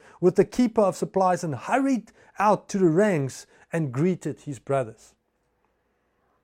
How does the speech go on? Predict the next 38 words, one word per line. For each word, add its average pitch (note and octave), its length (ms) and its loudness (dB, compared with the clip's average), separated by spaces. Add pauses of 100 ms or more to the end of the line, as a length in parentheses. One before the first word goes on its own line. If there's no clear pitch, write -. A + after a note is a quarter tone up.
As A3 180 4
he B3+ 80 2
was G#3 260 4
taking, A3+ 540 -2
talking B3 420 0
with F3+ 140 4
them, D3 220 -2
Goliath, D#3+ 500 4
the D3 80 -2
Philistine G3+ 500 -2
champion F#3+ 440 -4
from C#3 240 -10
Gath, E3+ 280 0 (300)
came C4 260 4
out A3 340 2 (180)
from F#3+ 180 0
the F#3 80 4
Philistine G3 560 0
ranks. D#3 480 -2 (480)
Then G#3+ 380 2
David G3 340 2
heard F3+ 320 4
him F3+ 160 0
shout G3 640 -4
his E3+ 240 -4
usual G3+ 520 2
taunt E3 420 -2
to D#3 100 -6
the D3+ 80 -6
armies E3+ 340 -4
of D3 140 -10
Israel. C#3+ 420 -6 (340)
And F#3+ 100 -2
as G3+ 120 2
soon D4 300 6
as D4 180 2
the B3+ 260 4
Israel, A#3 580 2